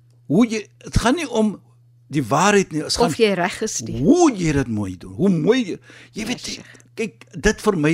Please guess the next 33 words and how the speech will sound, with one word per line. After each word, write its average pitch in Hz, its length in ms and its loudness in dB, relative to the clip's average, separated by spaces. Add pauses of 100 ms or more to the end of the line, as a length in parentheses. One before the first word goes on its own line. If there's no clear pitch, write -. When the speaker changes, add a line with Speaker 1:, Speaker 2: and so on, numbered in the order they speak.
Speaker 1:
is 120 120 -8
belangrik. 113 460 -6 (520)
Speaker 2:
Sheikh, - 340 -8
dit, 247 200 -6
dit 226 280 -4
laat 220 300 -4
vir 370 120 -8
my 285 120 2
dink, 208 260 -2
en 226 120 -2
ek 202 180 -4
weet, 277 240 -4
ons 226 220 -4
stap 269 240 -6
nou 233 160 -4
vinnig 330 460 -2
aan, 196 320 -6
tien, 175 320 -4 (320)
na 185 120 0
die 170 200 -2
einde 208 240 0
van 123 120 -2
Speaker 1:
Ja, 123 100 4
Speaker 2:
ons 180 100 0
Speaker 1:
Saida. 117 180 0
Speaker 2:
program. 175 360 2
Ons 185 160 0
het 180 100 -4
seker 196 320 0
so - 180 -2
drie 175 220 -4
minute 180 400 -4
oor. 147 160 -2